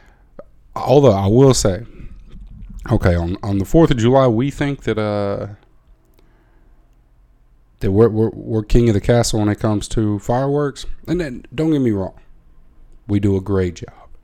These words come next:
We do a wonderful job, and we're, and we're very organized about it. That's the thing. We're organized, in a sense. We have beautiful fireworks. Everybody, no matter where you're at, uh, you know, your uncle's backyard or at a, uh,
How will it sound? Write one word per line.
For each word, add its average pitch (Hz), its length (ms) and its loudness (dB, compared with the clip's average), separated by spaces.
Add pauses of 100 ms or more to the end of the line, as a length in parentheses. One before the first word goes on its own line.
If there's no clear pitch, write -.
(500)
We 107 80 0
do 110 100 6
a 107 40 6
wonderful 101 380 0
job, 101 160 -4
and 107 180 2
we're, 113 140 2
and 110 140 0
we're 107 100 2
very 117 200 4
organized 104 720 -2
about 92 160 -8
it. 95 60 -8
That's 110 180 -4
the - 80 -20
thing. 98 240 -12
We're 123 160 -2
organized, 110 760 -4 (540)
in 120 140 0
a 101 80 0
sense. - 360 -10 (400)
We - 60 -6
have 92 160 -4
beautiful 104 360 -2
fireworks. 104 720 -2
Everybody, 120 800 -4
no 113 120 0
matter 107 200 0
where 107 200 -2
you're 110 180 -4
at, 98 220 -4
uh, 101 40 -4
you 98 140 -6 (540)
know, 98 100 -8
your 95 220 -6
uncle's 107 280 -4
backyard 98 840 -2
or 92 100 -6
at 92 120 -6
a, 92 180 -6 (480)
uh, - 400 -4